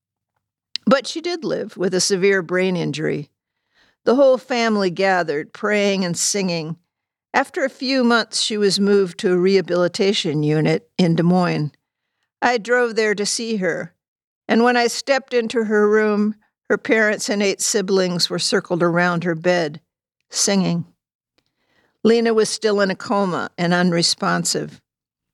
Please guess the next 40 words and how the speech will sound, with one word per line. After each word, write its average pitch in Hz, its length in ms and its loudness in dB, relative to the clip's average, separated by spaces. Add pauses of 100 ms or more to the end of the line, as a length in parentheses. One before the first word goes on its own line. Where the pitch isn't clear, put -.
(240)
Her 226 140 4
brother 247 380 2
had 214 160 0
a 196 60 -2
pad 214 320 0
of 190 160 -8
paper 208 440 -2
and 175 200 -2
a 175 40 -4
pencil 175 600 0
and 165 160 0
asked 175 320 -2
her 185 140 0
to 165 80 -4
sign 175 400 0
her 175 120 2
name. 165 500 0 (1160)
"I 185 120 2
know 190 260 4
it 151 60 0
looks 170 220 -6
hopeless," 170 640 -4 (420)
her 185 120 -2
father 170 360 0
told 180 300 -2
me 165 120 -2
in 156 100 0
the 151 160 -2
hallway, 165 540 -2 (600)
"but 202 120 2
the 214 80 2
doctor 220 400 -2
told 202 340 -6
us 170 200 -4
to 190 100 -8
put 190 240 -6
her 190 100 0
through 180 360 0
the 170 100 -2
tasks - 680 -4